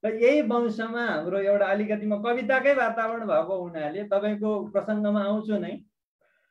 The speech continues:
भएको हुनाले, हाम्रो अत्य प्रातस्मरणीय ज्येष्ठ पितामह, हाम्रो ठुलो हजुरबा, नेपालीमा अहिले चलेको भाषामा ठुलो हजुरबा भन्छन्, तर हामी, हाम्रो संस्कृतको वातावरण भए हुनाले हामी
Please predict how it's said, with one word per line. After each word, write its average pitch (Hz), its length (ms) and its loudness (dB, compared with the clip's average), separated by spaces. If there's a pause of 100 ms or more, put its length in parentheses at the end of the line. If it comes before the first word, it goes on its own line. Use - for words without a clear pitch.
(600)
भएको 175 320 0
हुनाले, 190 320 -2
हाम्रो 180 640 -2
अत्य 214 340 0
प्रातस्मरणीय 196 1400 0 (420)
ज्येष्ठ 208 420 0 (1000)
पितामह, 160 480 -2 (1300)
हाम्रो 139 240 -8
ठुलो 185 300 0
हजुरबा, 151 440 4
नेपालीमा 147 500 -2
अहिले 156 220 -4
चलेको 180 440 2
भाषामा 165 420 -2
ठुलो 180 240 0
हजुरबा 151 360 2
भन्छन्, 147 340 -4
तर 185 160 -2
हामी, 143 320 -8
हाम्रो 156 240 -6
संस्कृतको 202 540 -4
वातावरण 170 680 -2
भए 147 300 -2
हुनाले 147 380 0
हामी 151 440 -4